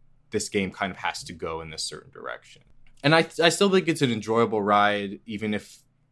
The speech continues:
it felt like I was getting railroaded a little bit at the end, 'cause I still think the story was cool, but, um, that did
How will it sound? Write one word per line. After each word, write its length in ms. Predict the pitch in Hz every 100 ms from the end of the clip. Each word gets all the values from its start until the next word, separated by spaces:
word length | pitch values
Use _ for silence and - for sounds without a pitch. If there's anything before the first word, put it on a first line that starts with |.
| _ -
it 160 | 110 -
felt 420 | - 101 107 -
like 200 | 120 117
I 80 | 113
was 100 | 110
getting 260 | 120 117 107
railroaded 500 | 107 117 123 123 123
a 60 |
little 240 | 123 123 127
bit 180 | 120 123
at 100 | 123
the 160 | 127 127
end, 460 | 131 135 135 135 _ _ _ _ _
'cause 120 | 95
I 60 | 95
still 220 | - 104
think 180 | 101 95
the 80 | -
story 320 | - 92 101
was 180 | 107 107
cool, 360 | - 113 113
but, 380 | 107 87 80 - _ _ _ _
um, 380 | 85 82 80 87 _
that 180 | - 92
did 260 | 98 90